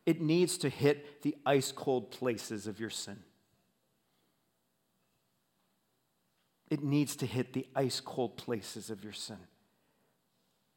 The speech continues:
Let the resurrection shock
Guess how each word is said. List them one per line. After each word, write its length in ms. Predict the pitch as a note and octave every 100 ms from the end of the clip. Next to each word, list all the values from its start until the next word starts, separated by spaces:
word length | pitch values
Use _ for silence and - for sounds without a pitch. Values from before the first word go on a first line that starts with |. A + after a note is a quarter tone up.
| _ _ _ _ _ _ _ _
Let 240 | D#3 F#3 F#3
the 80 | G3+
resurrection 760 | D#3+ D3+ D#3+ D3 - - C3
shock 560 | - - A#2+ G2+ -